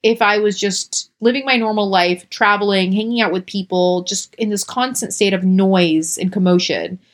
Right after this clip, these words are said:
I don't know if I would have been able to experience all the growth that I have been able to experience. Um, it's the last few minutes of the podcast, so I feel like I'm gonna throw this in here. And so if you're, like, a real one and you're listening all the way through, then you know what? Great. And if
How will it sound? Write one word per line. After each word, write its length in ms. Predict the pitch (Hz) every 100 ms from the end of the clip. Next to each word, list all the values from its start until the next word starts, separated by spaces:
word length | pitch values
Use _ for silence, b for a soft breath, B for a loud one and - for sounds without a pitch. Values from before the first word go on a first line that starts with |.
| _ _ _ -
I 80 | 233
don't 260 | 277 214
know 160 | 220 220
if 60 | 226
I 80 | 202
would 140 | 196
have 80 | 180
been 120 | 180
able 280 | 180 180 180
to 260 | - 185
experience 560 | 170 - - 180 175 175 -
all 220 | 190 185
the 100 | 190
growth 500 | 185 180 156 - _ _ _
that 100 | 190
I 80 | 160
have 300 | 175 - -
been 80 | 160
able 240 | 147 -
to 100 | 185
experience. 800 | - - - - - - - - -
Um, 380 | 196 170 180 185 _ _ _ _ _ _ _ - b b b
it's 100 | -
the 60 | 254
last 220 | 277 285
few 100 | 240
minutes 240 | 196 180
of 100 | 175
the 60 | 170
podcast, 420 | 165 165 160 160
so 120 | -
I 60 | 180
feel 180 | 185 196
like 100 | 196
I'm 100 | 190
gonna 140 | 180
throw 180 | 185 170
this 140 | 175
in 140 | 165 160
here. 240 | 165 160
And 120 | 160
so 140 | - 165
if 120 | 165
you're, 200 | 190 190
like, 180 | 185 180
a 60 |
real 300 | 175 214 214
one 160 | 202 196
and 100 | 175
you're 140 | 170
listening 320 | 180 175 185 175
all 120 | 170
the 60 |
way 140 | 170 160
through, 360 | 170 175 175
then 360 | 170 151 151 151 _
you 100 | 190
know 140 | 165 151
what? 420 | 156 151 151 _ _ -
Great. 440 | 180 165 156 - 185
And 100 | 170
if 300 | 170 _